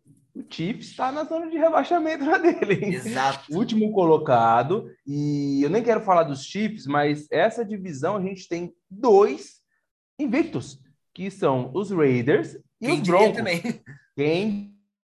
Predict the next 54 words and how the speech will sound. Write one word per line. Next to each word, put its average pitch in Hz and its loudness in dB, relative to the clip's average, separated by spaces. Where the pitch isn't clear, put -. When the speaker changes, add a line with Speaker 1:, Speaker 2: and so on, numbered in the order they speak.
Speaker 1:
diria 208 -2
também? 214 -2
A 254 -4
N 330 -2
F - -4
L 175 0
é 156 -8
uma 160 -2
coisa 139 -2
maravilhosa. 110 -2
Então, 160 2
assim, 208 -2
essa 170 -6
semana 185 -8
a - -8
gente 190 -12
tem 180 -12
Chargers 185 -2
e 262 -8
Raiders. 185 -4
Ah, 104 -10
o 127 -12
Chargers 160 -2
que 220 -10
ganhou 214 0
dos 139 -8
Chiefs - -10
na, 123 -2
no 123 -6
último 131 -8
duelo 123 -6
de 117 -14
divisão 120 -8
entre 120 -12
os 113 -10
dois. 123 -2
E 208 -8
duelo 202 2
de 180 -8
divisão 165 -6
é 160 -2
aquela 156 -4
coisa, 120 -8
né? 139 -6
É 123 -8
clássico, 123 -4
não 123 -10
tem 151 -6
favorito, 120 -4
o - -12
time 135 -16
pode 135 -6
tá 127 -4
mal. 123 -2